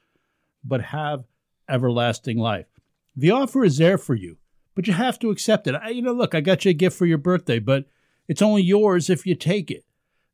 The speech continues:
God's done his part. The offer is there. First John one nine says, If we confess our sins, he's faithful and just to forgive us our sins and cleanse us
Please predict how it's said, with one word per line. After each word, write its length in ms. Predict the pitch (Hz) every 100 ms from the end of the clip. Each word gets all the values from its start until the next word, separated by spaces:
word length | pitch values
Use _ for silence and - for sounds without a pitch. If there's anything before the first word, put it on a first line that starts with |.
| - 113
God's 360 | 147 175 139
done 260 | 135 151 139
his 280 | 107 131 -
part. 340 | 113 104 -
The 160 | 113 123 -
offer 500 | 127 123 - 120 127
is 260 | 120 98 110
there. 380 | 113 107 78 _ _ _ _ _
First 300 | - 147 -
John 280 | 156 135 131
one 180 | 135 135
nine 300 | 139 139 131
says, 200 | 151 117
If 140 | 113
we 80 | 123
confess 500 | 110 104 - 156 -
our 100 | 139
sins, 460 | - - 151 151 127
he's 220 | 92 -
faithful 600 | - 165 156 - 160 135
and 140 | 104 -
just 320 | 151 156 -
to 80 | 147
forgive 400 | 113 107 156 151
us 160 | 151
our 120 | 156
sins 280 | 147 160 147
and 160 | 165 147
cleanse 540 | - 202 247 247 104
us 380 | 87 85 -